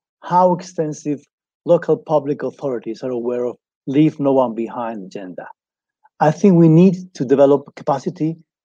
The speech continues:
of local governments, in addition to budget allocation, for them to bring partners and meet local needs.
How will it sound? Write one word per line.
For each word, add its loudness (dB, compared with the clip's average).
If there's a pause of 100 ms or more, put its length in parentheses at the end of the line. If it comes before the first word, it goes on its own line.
(140)
of -14
local 2
governments, -2 (120)
in -4
addition -4
to -8
budget -2
allocation, -8 (400)
for 0
them 2
to -4
bring -4
partners -2 (1000)
and -2
meet 2
local 2
needs. -8